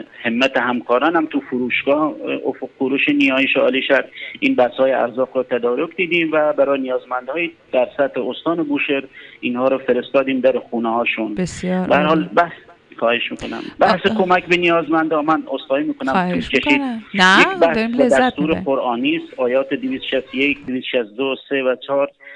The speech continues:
Speaker 1: سورهٔ بقره تأکید داره بر انفاق به نیازمندا. پیامبر بزرگوار اسلام، خصوصاً حضرت علی علیه السلام که بنده تقریباً بسیار شیفتهٔ این مرد بزرگ هستم، اینجا که میگه: «الله،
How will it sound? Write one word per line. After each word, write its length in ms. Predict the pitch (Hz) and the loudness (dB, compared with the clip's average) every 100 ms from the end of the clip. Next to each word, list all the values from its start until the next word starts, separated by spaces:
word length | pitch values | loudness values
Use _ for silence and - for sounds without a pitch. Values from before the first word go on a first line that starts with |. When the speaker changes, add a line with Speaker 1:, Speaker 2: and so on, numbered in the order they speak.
| - - _ - | -20 -20 _ -4
Speaker 1:
سورهٔ 280 | 143 143 147 | 0 2 4
بقره 420 | 139 135 135 139 | 2 2 2 2
تأکید 560 | - 139 123 - 160 165 | 0 -2 -2 0 -2 2
داره 200 | 156 151 | 2 4
بر 200 | 147 139 | 2 2
انفاق 420 | 147 143 147 139 139 | -2 -4 -2 -4 -4
به 80 | 139 | -4
نیازمندا. 680 | 139 135 131 131 131 131 127 | -4 -4 -6 -6 -2 -4 -2
پیامبر 480 | 131 131 127 147 | -2 0 0 0
بزرگوار 560 | 156 143 147 135 139 139 | 0 0 -2 0 0 2
اسلام، 520 | 135 131 131 131 123 - - | 0 -2 -2 -2 -2 -6 -6
خصوصاً 480 | - 175 - 160 147 - 160 _ _ - _ - | -2 -2 0 0 0 -6 -20 _ _ -20 _ -4
حضرت 320 | 120 135 147 | 0 2 2
علی 260 | 131 131 156 | 2 2 2
علیه 240 | 151 156 | 2 2
السلام 380 | 143 143 139 131 | 0 -2 -2 -4
که 140 | - 123 | -6 -4
بنده 460 | 127 123 135 127 - 135 _ _ - | -2 0 -2 -2 -8 _ _ _ -4
تقریباً 480 | 127 - 127 123 131 123 | -4 -2 -6 -4 -4 0
بسیار 420 | 143 - 160 165 - - | -2 2 2 2 0 -2
شیفتهٔ 260 | 131 147 | 0 2
این 300 | 139 139 135 | 2 2 2
مرد 220 | 143 160 | 2 2
بزرگ 460 | 143 131 127 143 139 110 | 0 -2 0 0 0 -2
هستم، 500 | 123 - 147 147 143 _ - - - | -4 -2 -2 -2 -4 _ -20 -18 -8
اینجا 140 | 120 | -2
که 200 | 135 147 | 0 0
میگه: 240 | 127 127 131 | 0 2 2
«الله، 400 | 127 127 147 | 4 4 2